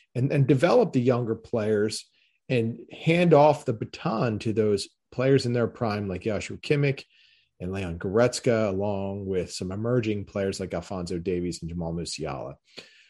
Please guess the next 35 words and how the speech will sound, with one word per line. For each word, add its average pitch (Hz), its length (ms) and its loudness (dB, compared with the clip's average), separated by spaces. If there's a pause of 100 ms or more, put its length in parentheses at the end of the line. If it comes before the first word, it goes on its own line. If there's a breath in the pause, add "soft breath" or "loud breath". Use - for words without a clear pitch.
So 127 260 6
when 143 420 4
we, 180 280 2
when 156 200 2
we 196 300 0
sit 160 280 -2
back 113 420 2
after 113 300 -4
the 95 100 -4
season 87 400 -4
and 95 120 -4
we 135 160 4
look 139 420 10
at 98 140 4
what 120 440 2
was 131 160 2
successful 120 640 -2
and 110 100 -6
what 107 200 -2
wasn't, 95 500 -4 (640 soft breath)
I 123 80 0
think 156 320 4
we'll 131 240 8
overall 131 600 8
say 123 200 2
this 117 240 -2
was 117 140 -4
a 113 100 2
successful 117 640 2
campaign, 117 640 0
but 104 120 0
it - 140 -8
could 127 180 0
have 110 200 0
been 98 440 2